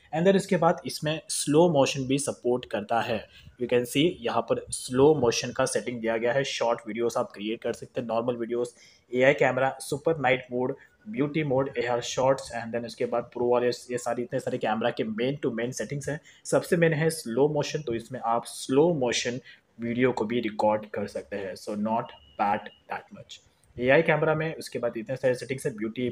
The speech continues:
पोर्ट्रेट्स, सुपर नाइट्स। सुपर नाइट में गाइस आपका जो पिक्चर क्वालिटी है वो काफ़ी ज़्यादा उसमें बेटर आता है।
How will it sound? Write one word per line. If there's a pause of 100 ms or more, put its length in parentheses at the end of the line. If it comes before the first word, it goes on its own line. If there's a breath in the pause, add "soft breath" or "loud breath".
पोर्ट्रेट्स, (220 soft breath)
सुपर
नाइट्स। (160 soft breath)
सुपर
नाइट
में
गाइस
आपका
जो
पिक्चर
क्वालिटी
है
वो
काफ़ी
ज़्यादा
उसमें
बेटर
आता
है।